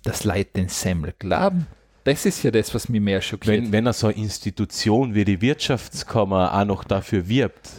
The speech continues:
Speaker 1: Das macht's nicht besser.
Speaker 2: das macht's auch nicht besser. Das ist es ja, weil das ist quasi, ähm,
Speaker 1: Na, vor allem, ich sag immer den Satz:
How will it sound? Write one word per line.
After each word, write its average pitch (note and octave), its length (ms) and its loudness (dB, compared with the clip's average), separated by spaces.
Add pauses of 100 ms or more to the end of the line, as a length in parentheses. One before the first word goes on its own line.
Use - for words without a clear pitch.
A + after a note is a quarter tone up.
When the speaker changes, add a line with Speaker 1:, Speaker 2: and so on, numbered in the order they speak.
(100)
Speaker 1:
Das - 180 -4
macht's - 280 -2
nicht - 160 -2
besser. - 300 0
Speaker 2:
das F2+ 100 0
macht's - 300 -2
auch A#2 140 0
nicht A2 180 -2
besser. F2 320 -2
Das E2+ 180 -6
ist - 160 -4
es G2+ 200 0
ja, F2 140 2
weil F2 140 2
das F#2 200 -2
ist - 240 -8
quasi, G2+ 360 0 (720)
ähm, F#2+ 380 0 (260)
Speaker 1:
Na, D3 100 2
vor D#3 160 2
allem, E3 160 -2 (140)
ich B2+ 140 -4
sag D3+ 220 -2
immer F3+ 220 2
den D3+ 140 0
Satz: - 380 -2